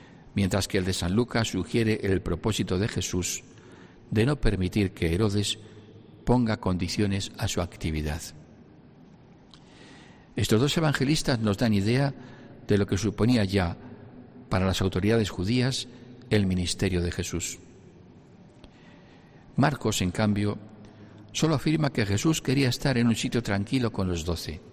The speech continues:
Estos eran los planes. Pero al desembarcar, Jesús vio una multitud que les había seguido por tierra y le dio lástima de ellos,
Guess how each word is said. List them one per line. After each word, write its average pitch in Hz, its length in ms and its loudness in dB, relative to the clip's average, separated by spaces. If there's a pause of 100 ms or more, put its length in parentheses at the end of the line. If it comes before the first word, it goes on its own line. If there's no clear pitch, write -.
(1200)
Estos - 440 -2
eran 113 220 2
los 101 180 0
planes. 104 640 -2 (1300)
Pero 98 160 2
al 95 80 2
desembarcar, 101 800 0 (600)
Jesús 127 340 2
vio 127 140 2
una 131 160 4
multitud 107 580 0 (340)
que - 120 0
les 98 180 2
había 123 240 2
seguido 117 400 2
por 92 280 0
tierra 101 560 -2 (960)
y 101 100 0
le 95 100 4
dio 110 140 2
lástima 98 560 0
de 87 140 2
ellos, 98 480 -4